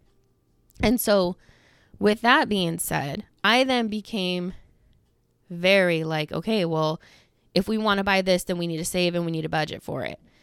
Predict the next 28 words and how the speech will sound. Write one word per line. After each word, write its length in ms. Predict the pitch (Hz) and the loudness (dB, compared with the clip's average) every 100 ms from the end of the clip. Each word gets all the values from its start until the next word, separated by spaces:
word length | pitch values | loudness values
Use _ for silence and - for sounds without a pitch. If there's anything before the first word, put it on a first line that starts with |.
| _ _ _ | _ _ _
If 140 | 180 214 | 0 0
we 100 | 254 | 2
wanna 220 | 247 233 | 2 2
buy 180 | 208 196 | 2 2
this, 280 | 190 190 | 2 0
then 200 | - 170 | -2 -4
it 80 | 170 | -2
needs 240 | 190 175 - | -2 -4 -2
to 80 | |
go 160 | 175 165 | -2 -2
in 80 | 165 | -2
this 140 | 170 | -4
savings 360 | - 165 160 160 | -2 -4 -4 -8
account 380 | - 151 151 - | -6 -4 -4 -4
and 160 | 160 | -6
we 80 | 160 | -6
need 140 | 156 | -6
to 100 | 156 | -8
save 380 | 156 165 165 160 | -6 -2 0 0
and 140 | 151 160 | -4 -4
budget 340 | 156 156 156 | -2 -2 -4
and 180 | 151 151 | -4 -4
blah, 160 | 156 | -4
blah, 120 | 156 151 | -4 -4
blah, 200 | 147 143 | -4 -4
blah 220 | 131 127 | -6 -8
for 260 | - - | -10 -10
it." 140 | - | -10